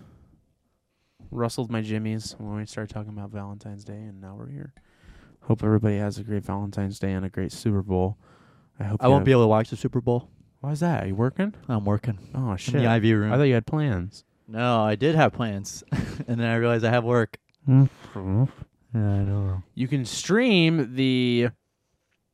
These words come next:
Speaker 1: Office Hours Super Bowl thing if you want to.
Speaker 2: And what we're gonna do is we're gonna stream the stream of the Super Bowl. We're gonna stream
Speaker 1: Well,
Speaker 2: us
Speaker 1: actually,
Speaker 2: watching the
Speaker 1: once I
Speaker 2: stream.
Speaker 1: finish this Doctor Pepper, I'm gonna go put a stream into the toilet.
Speaker 2: Oh, okay.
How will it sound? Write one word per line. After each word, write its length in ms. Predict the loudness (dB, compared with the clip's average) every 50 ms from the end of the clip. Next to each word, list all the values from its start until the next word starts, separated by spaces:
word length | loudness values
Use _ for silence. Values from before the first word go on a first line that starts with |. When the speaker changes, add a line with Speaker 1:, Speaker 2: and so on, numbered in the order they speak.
| _ -16 -16 _ _ -2
Speaker 1:
Office 360 | 0 2 2 2 0 0 2
Hours 300 | 2 2 2 0 -2 -8
Super 300 | -12 -14 -12 -12 -10 -10
Bowl 400 | -8 -6 -6 -4 -4 -6 -8 -10 -14 _ _ _ _ _
thing 200 | -6 -4 -4 -2
if 120 | -4 -4 -4
you 100 | -4 -4
want 160 | -4 -4 -4
to. 280 | -4 -2 -2 -2 -4 0 2
Speaker 2:
And 360 | 4 6 6 6 4 2 4
what 220 | 6 8 8 10 12
we're 160 | 10 10 10
gonna 180 | 10 8 8 8
do 140 | 8 8 8
is 100 | 8 8
we're 120 | 6 6 6
gonna 160 | 4 2 2
stream 500 | 0 0 2 4 6 6 6 4 2 2 2
the 100 | 0 0
stream 540 | 2 4 4 6 6 6 4 2 -2 -4 -8 -6 _ 4
of 200 | 6 6 6 4
the 80 | 2 0
Super 220 | 0 0 0 2 2
Bowl. 260 | 2 0 -2 -4 -8 _ _ _ _ _ _ _ _ _ _ _
We're 120 | 4 4 6
gonna 140 | 6 4 4
stream 400 | 2 2 4 4 6 6 4 4 6
Speaker 1:
Well, 80 | 4
Speaker 2:
us 60 | 6
Speaker 1:
actually, 140 | 6 8 8
Speaker 2:
watching 260 | 8 8 6 4 2
the 60 | 2 2
Speaker 1:
once 180 | 2 2 2
I 60 | 2
Speaker 2:
stream. 100 | 2 4
Speaker 1:
finish 260 | 2 0 -2 -2 -2 -6
this 120 | -6 -4
Doctor 240 | -2 -4 -4 -4 -4
Pepper, 280 | -2 0 0 2 2 0
I'm 60 | 0
gonna 140 | 0 -2 -4 -2
go 140 | -2 -2 -2
put 160 | -2 -4 -4
a 60 | -4
stream 380 | -6 -6 -6 -4 -2 -2 -2 -2
into 120 | -4 -4
the 80 | -4 -4
toilet. 440 | 2 4 6 6 6 4 0 -2 0
Speaker 2:
Oh, 340 | 4 8 8 10 10 10 8
okay. 280 | 8 8 8 6 6